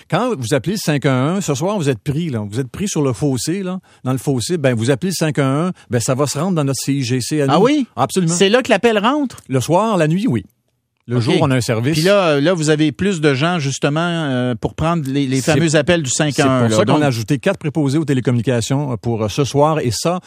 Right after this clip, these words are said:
Speaker 1: pas juste pour cette nuit, pas juste pour demain matin, toute la journée demain jusqu'à jeudi matin.
Speaker 2: Fait qu'on est prêt, là.
Speaker 1: On,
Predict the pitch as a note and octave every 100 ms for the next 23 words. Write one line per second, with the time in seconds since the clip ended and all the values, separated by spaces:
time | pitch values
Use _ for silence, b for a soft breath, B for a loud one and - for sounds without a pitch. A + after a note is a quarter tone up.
0 | B - G#3 F#3 B3 D3 - A2 C3 D#3+
1 | D3+ B - G3+ A3 - C#3 B2+ B2+ A#2+
2 | C3 D#3 - b - B3+ F#3 C#3+ C#3+ D#3
3 | B2+ B2+ E3 C3 D#3+ - B2 A2+ C3+ G3
4 | B2+ B2 E2+ F2+ - _ _ D#3+ A3 A3+
5 | F#3 - D3+ A2+ D#2 - _ _ - A#2